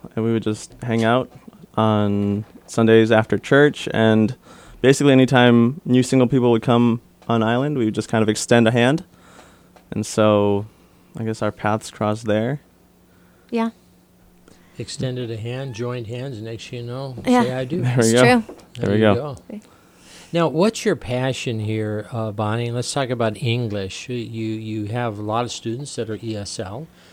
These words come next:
Speaker 2: Yes, and I actually was not trained, I wasn't trained or especially burdened for that avenue.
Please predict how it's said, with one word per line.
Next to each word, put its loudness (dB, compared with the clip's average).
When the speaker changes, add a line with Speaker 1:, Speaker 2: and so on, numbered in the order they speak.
Speaker 2:
Yes, 0
and 0
I 4
actually 0
was -4
not 0
trained, 0
I 2
wasn't 2
trained 2
or 2
especially -2
burdened -4
for -4
that 2
avenue. 0